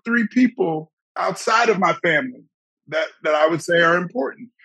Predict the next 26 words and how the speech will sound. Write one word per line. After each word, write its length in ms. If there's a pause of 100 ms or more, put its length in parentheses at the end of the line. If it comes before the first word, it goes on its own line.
(140)
So 360
I 120
thought 280
that 120
this 220
question 440
was 140
a 60
cornerstone 880
question 720 (500)
to 100
start 460
the 60
book 440
off 420 (640)
in 140
understanding 560
I'm 240
the 60
most 280
important, 400
because 280
the 200
other 280
questions, 580
the 80